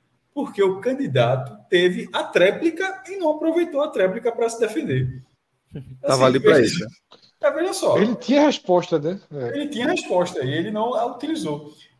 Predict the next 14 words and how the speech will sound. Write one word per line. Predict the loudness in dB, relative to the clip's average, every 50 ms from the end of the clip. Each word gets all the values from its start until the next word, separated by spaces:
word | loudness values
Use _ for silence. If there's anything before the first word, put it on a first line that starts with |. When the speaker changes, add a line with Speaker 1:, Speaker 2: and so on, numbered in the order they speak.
| _ _
Speaker 1:
A-, | 0 2 2 2 2 2 2
aí, | 2 2 0 -2 -4 -8
é, | -10 -12 -12 -12 -14 -16 -18 -20 -18 -10
eu | -4 -2 -2
achei | -2 -2 -2 -4 -2
meio | -2 -2 -2
desconcertante | -4 -6 -8 -8 -8 -6 -6 -6 -6 -6 -8 -10 -8 -8
essa | -8 -6 -4 -2
resposta | -2 -2 -4 -6 -6 -4 -4 -4 -4
aí, | -6 -8
porque | -8 -12 -12 -14
o | -10
candidato | -8 -8 -8 -6 -8 -8 -6
realmente | -6 -8 -6 -8 -10 -14 -16 -18 -20